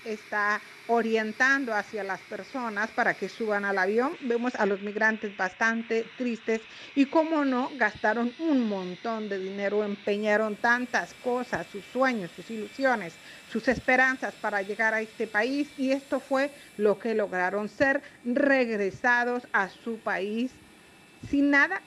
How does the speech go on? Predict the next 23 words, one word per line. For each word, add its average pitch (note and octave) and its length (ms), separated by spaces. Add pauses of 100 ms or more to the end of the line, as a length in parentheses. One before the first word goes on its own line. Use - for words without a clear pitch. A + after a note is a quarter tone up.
prácticamente B3 840
con A#3+ 200
una B3+ 340
gran A3 600
deuda, F#3+ 640 (420)
sin G3+ 240
los G3 160
sueños, F#3+ 440
sin G#3+ 300
las G3 200
esperanzas G3+ 720
con G3+ 200
las F#3 120
que F3+ 160
llegaron. F3 420 (520)
Están G#3 280
subiendo B3+ 600 (300)
y, A3+ 280
y A#3+ 40
bueno, D4+ 320
desde A3 360
el G3 120
día A#3+ 300